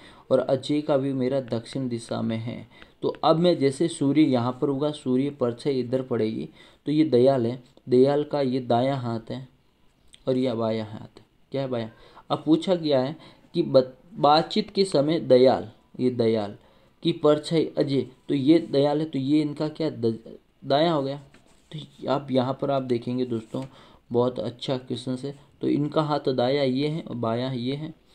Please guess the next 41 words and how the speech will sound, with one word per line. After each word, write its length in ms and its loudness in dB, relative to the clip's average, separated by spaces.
और 140 2
इसका 280 0
दायां 360 0
ये 240 -2
है 180 -6
और 160 -4
ये 60 -2
बायां 320 -4
ये। 180 -8
अब 100 -4
इसकी 240 -6
छाया 240 -6
इधर 300 -4
पड़ी 280 -6
तो 160 -12
ये 180 -8
हो 140 -10
गया। 160 -12
अब 200 -2
पूछा 320 -4
क्या 240 -6
गया 200 -8
है, 200 -18
अजय 340 2
के 200 -4
दाएं 280 -4
हाथ, 280 -10
अजय 260 -6
के 180 -10
दाएं 260 -6
हाथ 180 -6
पड़ती 280 -8
है, 100 -10
तो 220 -4
बताए 420 -2
दयाल 520 -2
किस 200 -8
दिशा 320 -10
की 160 -10
ओर 100 -4
है? 100 -10